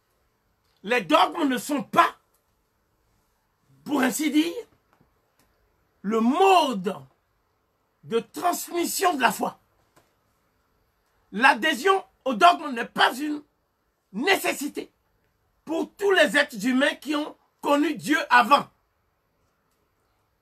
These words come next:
Il est impossible d'exhumer dans les textes sacrés de l'Antiquité qui ont précédé la Bible hébraïque. J'en citerai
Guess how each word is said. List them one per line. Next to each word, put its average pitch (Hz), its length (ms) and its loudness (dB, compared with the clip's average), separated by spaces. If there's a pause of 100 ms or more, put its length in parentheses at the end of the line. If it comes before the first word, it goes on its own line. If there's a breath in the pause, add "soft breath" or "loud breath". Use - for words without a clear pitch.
(680)
Il 302 160 6
est 294 160 4
impossible 311 680 -4 (1080)
d'exhumer 254 720 2
dans 240 140 -2
les 247 180 -2
textes 269 340 -4
sacrés 233 640 -4 (3250)
de 214 420 6 (720)
l'Antiquité 269 640 -4
qui 311 80 -10
ont 262 140 -6
précédé 320 500 -2
la 294 140 0
Bible 285 240 0
hébraïque. 226 420 -2 (1800)
J'en 247 220 -2
citerai 254 640 0